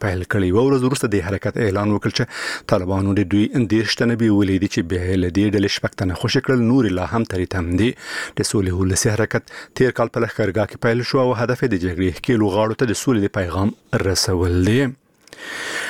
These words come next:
افغان پولیس په لوګر کې د درې مشکوکو ترهګرو د نیولو خبر ورکوي. د کورنیو چارو وزارت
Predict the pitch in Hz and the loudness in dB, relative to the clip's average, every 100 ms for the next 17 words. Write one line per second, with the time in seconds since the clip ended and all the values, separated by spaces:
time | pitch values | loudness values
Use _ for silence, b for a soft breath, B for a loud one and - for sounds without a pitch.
0 | B 127 147 156 143 131 - 127 117 113 | B 0 2 0 0 -2 2 2 4 2
1 | 110 107 110 101 107 110 104 - - 131 | 2 0 0 2 2 2 0 -4 0 0
2 | 117 101 98 101 95 101 101 98 95 92 | 0 -2 0 2 2 2 4 4 2 2
3 | 92 95 - 92 92 90 - 113 95 92 | 0 0 0 0 0 0 0 0 2 0
4 | - 101 98 101 - 107 98 95 90 95 | 0 0 2 0 0 0 2 2 2 0
5 | 104 - | 0 0